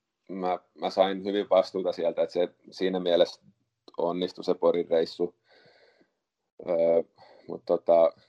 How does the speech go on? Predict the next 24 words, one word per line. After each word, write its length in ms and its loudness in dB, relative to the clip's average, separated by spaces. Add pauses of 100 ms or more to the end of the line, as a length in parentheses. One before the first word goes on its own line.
kun 120 -6
mä 40 -4
menin 300 -4
sinne, 280 -6
niin 140 -10
se 120 -6
joukkue 420 -4
oli 240 0
hävinnyt 440 -6
jo, 300 -2
oliks 220 -10
kuusi 380 -8
peliä 320 -4
heti, 320 -8 (960)
heti 240 -8
kauden 360 0
alusta. 500 -4 (1080)
Ja 140 -4
tota, 600 -2 (880)
mä 120 -4
sain 380 -2 (120)
tokas 340 2
pelissä 400 -6
tehtyä, 380 -8